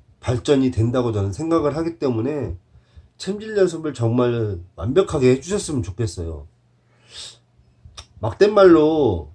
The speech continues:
낚시를 오늘만 하고 내일은 안 하실 것 같으면 이렇게 연습을 할 필요는 없다고 봅니다. 이런 거 볼 필요도 없죠.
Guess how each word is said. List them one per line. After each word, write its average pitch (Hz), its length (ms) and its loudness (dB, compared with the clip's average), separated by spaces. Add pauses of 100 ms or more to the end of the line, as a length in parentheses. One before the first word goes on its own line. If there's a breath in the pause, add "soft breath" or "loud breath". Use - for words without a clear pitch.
(120)
낚시를 165 480 0
오늘만 151 540 6
하고 127 600 2
내일은 127 420 0
안 95 180 0
하실 160 260 -2
것 170 80 -6
같으면 113 840 0 (280)
이렇게 127 340 -2
연습을 135 440 0
할 185 140 4
필요는 175 260 0
없다고 117 360 -2
봅니다. 101 480 -8
이런 190 200 0
거 196 120 2
볼 127 200 0
필요도 208 340 -4
없죠. 85 400 -6